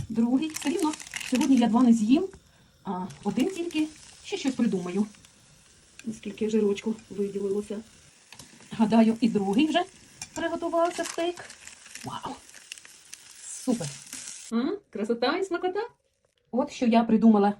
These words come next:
на свій карнівор обід. Сир сулугуні, сьомга, я сама робила її, малосольною, і стейк свиний. Зараз розріжу його і покажу, який він всередині. Цей шматок застигає і буде завтра їстись на неділю.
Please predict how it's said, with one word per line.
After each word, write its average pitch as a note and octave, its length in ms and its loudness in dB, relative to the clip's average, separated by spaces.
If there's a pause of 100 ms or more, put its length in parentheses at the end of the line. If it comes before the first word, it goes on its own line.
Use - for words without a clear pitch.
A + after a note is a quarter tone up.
на F#3+ 140 0
свій G3+ 180 2
карнівор F#3 460 0
обід. F#3+ 300 -2 (960)
Сир B3 340 4
сулугуні, G3+ 640 4 (840)
сьомга, C4+ 480 6 (320)
я A3+ 100 4
сама A3+ 200 8
робила A3+ 280 4
її, A#3+ 300 0 (360)
малосольною, G3+ 680 2 (440)
і B3+ 200 0 (200)
стейк F#4+ 400 -4
свиний. G3 420 0 (200)
Зараз G3 260 0
розріжу E3+ 480 -6
його E4+ 320 -4 (380)
і - 60 -10
покажу, B3+ 300 2
який A3 260 4
він A3 240 2
всередині. F3 500 0 (320)
Цей C#4 200 6
шматок C#4 400 2 (240)
застигає G#3+ 480 0 (260)
і F3 100 -12
буде A#3+ 240 0
завтра E3+ 340 -2 (220)
їстись G3+ 400 0
на F#3+ 160 -2
неділю. G#3+ 480 6